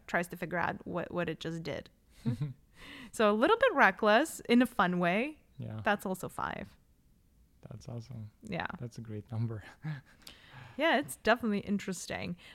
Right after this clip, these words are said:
Speaker 1: So from that perspective, and, and five also is a patron for, um, a lot of professional sports, um, like, athletes.
Speaker 2: Mm-hmm.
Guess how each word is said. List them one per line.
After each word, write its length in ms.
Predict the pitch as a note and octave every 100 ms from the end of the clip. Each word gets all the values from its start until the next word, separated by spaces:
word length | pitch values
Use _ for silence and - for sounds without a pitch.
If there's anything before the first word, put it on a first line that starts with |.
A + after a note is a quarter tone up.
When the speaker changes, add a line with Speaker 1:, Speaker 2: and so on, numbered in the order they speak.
| -
Speaker 1:
So 340 | - G#3 G3+
from 240 | F3+ G#3 G3
that 220 | G3+ -
perspective, 380 | A3+ - - G3
and, 160 | G3
and 80 | F#3+
five 240 | - A3 G#3+
also 260 | G3+ G#3
is 100 | F#3
a 60 | F3
patron 800 | - F#3+ F3 - D#3+ D3+ E3 - -
for, 380 | F3+ E3+ E3 -
um, 540 | D#3+ D#3+ E3 D#3 D#3+ -
a 40 |
lot 160 | F3 F3+
of 100 | -
professional 600 | G#3 F3 E3+ F#3+ E3 E3+
sports, 840 | - - F3 F3 E3+ - - - -
um, 640 | F3 - - - G3+ G3 -
like, 120 | -
athletes. 520 | F3 - - - - - _ _ _ _ -
Speaker 2:
Mm-hmm. 400 | A#2 A2+ A2 C#3